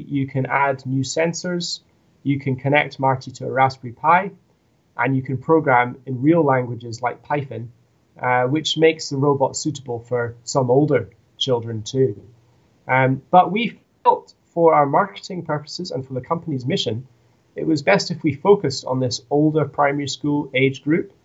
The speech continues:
or younger high school age group, because it was at this point that we think that many kids are put off doing stem subjects for whatever reason. Um, and we wanted to change that,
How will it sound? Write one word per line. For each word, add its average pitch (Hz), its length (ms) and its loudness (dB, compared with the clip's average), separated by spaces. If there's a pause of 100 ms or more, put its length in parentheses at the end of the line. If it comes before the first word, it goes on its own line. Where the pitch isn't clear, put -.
(120)
or 127 120 2
younger 135 380 2
high 131 220 0
school 135 280 0
age 131 200 0
group, 165 260 -2 (520)
because 160 260 2
it 170 100 2
was 160 160 2
at 147 160 -2
this 226 160 2
point 120 400 -2 (480)
that 147 260 4
we 170 160 0
think 170 360 -4
that 143 180 -6
many 170 260 4
kids 127 500 -6
are 135 120 0
put 160 340 -8
off 139 240 4 (160)
doing 135 280 -2
stem 139 300 -2
subjects - 520 -4
for 131 180 -4
whatever 127 380 0
reason. 135 360 -2 (680)
Um, 131 480 4 (120)
and 143 220 2
we 190 100 -2
wanted 180 380 0
to 151 500 0 (220)
change 226 360 0
that, - 380 -4